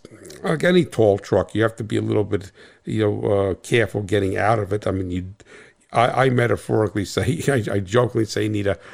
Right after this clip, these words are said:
a parachute, but it's really not that. I mean, it's not, it's, it's, it's not much, it's not any worse than other high four-wheel drive trucks that are not in this league.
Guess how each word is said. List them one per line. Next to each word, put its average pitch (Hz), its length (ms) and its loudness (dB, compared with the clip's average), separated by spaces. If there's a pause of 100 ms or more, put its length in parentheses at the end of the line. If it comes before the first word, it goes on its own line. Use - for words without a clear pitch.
(160)
a 113 100 0
parachute, 117 680 0
but 110 120 0
it's 104 180 -6
really 139 200 -4
not 98 200 -4
that. - 240 -6
I 101 80 -8
mean, 90 240 -2 (320)
it's - 200 -4
not, 135 280 0 (460)
it's, 120 200 0
it's, 147 220 -4 (180)
it's 120 240 -6
not 135 300 0 (220)
much, 151 520 -2
it's 110 200 -4
not 139 200 4
any 135 200 4
worse 113 400 2
than 101 240 0 (340)
other 113 440 2 (240)
high 117 440 2
four-wheel 110 540 2
drive 104 400 0
trucks - 320 -2
that - 180 -4 (120)
are 104 100 0
not 104 320 -2
in 101 180 0
this 98 220 -2
league. 92 380 -4